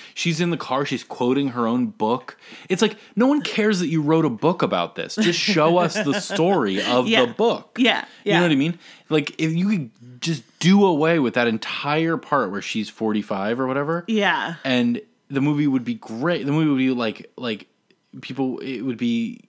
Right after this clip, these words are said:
Speaker 1: the, it would be great. That's
Speaker 2: Yeah.
Speaker 1: sorry.
Speaker 2: But then you miss out on the redemption. That's the whole thing.
Speaker 1: Yeah.
Speaker 2: You need the, I think, and I think you need the redemption. I think you need it.
Speaker 1: Yeah,
Speaker 2: Because
Speaker 1: you
Speaker 2: otherwise,
Speaker 1: do, you, yeah, yeah.
Speaker 2: otherwise
Speaker 1: Yeah,
Speaker 2: it's
Speaker 1: yeah,
Speaker 2: a
Speaker 1: yeah,
Speaker 2: mess.
Speaker 1: yeah.
Speaker 2: It's
Speaker 1: Yep.
Speaker 2: ju-, it's just a mess.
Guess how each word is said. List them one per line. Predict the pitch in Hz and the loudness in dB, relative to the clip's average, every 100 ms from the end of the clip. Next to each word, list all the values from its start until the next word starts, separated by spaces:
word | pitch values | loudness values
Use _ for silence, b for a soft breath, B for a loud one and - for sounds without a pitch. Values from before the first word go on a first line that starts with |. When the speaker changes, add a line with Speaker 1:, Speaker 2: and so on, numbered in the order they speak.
| _ _ | _ _
Speaker 1:
the, | 127 117 110 - | -4 -4 -4 -10
it | - 73 | -16 -14
would | 73 | -10
be | 139 | -6
great. | 175 156 - - | -4 -4 -8 -6
That's | 110 | 0
Speaker 2:
Yeah. | 170 120 - | 0 -2 -8
Speaker 1:
sorry. | 87 - | -10 -2
Speaker 2:
But | 269 | 0
then | 339 | 0
you | 339 | 0
miss | 320 | 0
out | 294 | 0
on | 254 | 0
the | 220 | 0
redemption. | 220 233 359 - 123 | 0 2 0 -4 -6
That's | 180 185 | -6 -4
the | 202 | -4
whole | 202 | -4
thing. | 190 254 - - - - | -2 -4 -4 -12 -20 -6
Speaker 1:
Yeah. | 170 170 214 202 190 190 190 190 185 - - | 0 4 6 6 6 8 6 4 2 -6 -4
Speaker 2:
You | 208 | 0
need | 233 285 | 2 2
the, | 226 | 2
I | 202 233 | 2 2
think, | 330 269 | 0 2
and | 247 | 2
I | 262 | 2
think | 277 302 | 2 -2
you | 247 247 | 0 2
need | 233 226 - | 2 0 -2
the | 175 | -6
redemption. | 165 143 - - - | -6 -6 -10 -10 -10
I | |
think | 165 175 | -10 -6
you | 185 | -6
need | 170 | -4
it. | 151 | -2
Speaker 1:
Yeah, | 143 139 | 2 4
Speaker 2:
Because | 139 | 6
Speaker 1:
you | 202 | 4
Speaker 2:
otherwise, | 208 185 180 175 | 6 6 4 2
Speaker 1:
do, | 165 | 2
you, | |
yeah, | 165 139 101 95 - | 2 4 4 0 -4
yeah. | 110 95 98 | -6 -4 0
Speaker 2:
otherwise | 240 240 | 2 4
Speaker 1:
Yeah, | 214 | 2
Speaker 2:
it's | - | 0
Speaker 1:
yeah, | - | 0
Speaker 2:
a | |
Speaker 1:
yeah, | - | 0
Speaker 2:
mess. | - | -2
Speaker 1:
yeah. | 180 | -4
Speaker 2:
It's | 196 | -2
Speaker 1:
Yep. | 117 | 0
Speaker 2:
ju-, | 233 233 | 2 0
it's | 208 - | 0 -6
just | 156 190 202 190 | -6 0 0 -2
a | 180 | -8
mess. | - - - | -8 -12 -16